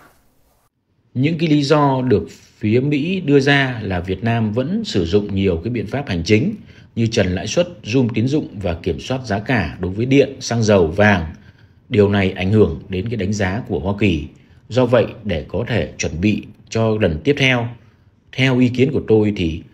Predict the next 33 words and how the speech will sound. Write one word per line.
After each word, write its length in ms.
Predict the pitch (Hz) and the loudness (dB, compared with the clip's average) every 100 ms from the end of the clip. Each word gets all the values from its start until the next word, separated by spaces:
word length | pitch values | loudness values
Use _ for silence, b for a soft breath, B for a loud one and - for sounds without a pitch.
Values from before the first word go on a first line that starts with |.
| - - | -20 -10
chúng 160 | 101 113 | -6 -2
ta 160 | 110 104 | -2 -2
cần 140 | 90 82 | -4 -4
thực 160 | 85 - | -2 4
hiện 320 | 123 123 - | 4 2 -10
các 120 | - 117 | -10 -8
cái 80 | 117 | -6
công 120 | 113 | -4
việc. 320 | 101 90 - - _ _ | 0 -2 -4 -12 _ _
Thứ 100 | - | -2
nhất 200 | 147 196 196 b b b - | 0 0 -4 b b b -6
là 260 | 98 90 | -2 -2
cần 240 | 85 95 90 | 0 0 0
tập 140 | 98 - | -4 0
trung 280 | 151 143 | 0 2
vào 300 | 113 107 85 - | 0 0 -2 -4
tạo 140 | 90 | -2
lập 180 | 95 87 - | -2 -2 -2
cái 120 | 120 | -2
môi 140 | 117 107 | 0 0
trường 180 | 90 82 | -2 -2
kinh 120 | 117 | 0
doanh, 300 | 123 120 113 B B B B - | 2 2 -2 B B B B -4
tạo 160 | 95 | -2
điều 140 | - - | 0 0
kiện 320 | - 113 - | 0 0 0
cho 160 | 110 104 | -4 -4
các 120 | 123 | -4
cái 120 | 123 | -4
doanh 180 | 117 110 | -2 2
nghiệp 220 | 104 101 - | 2 0 -4
tự 120 | - - | -4 2
chủ 240 | 107 | 2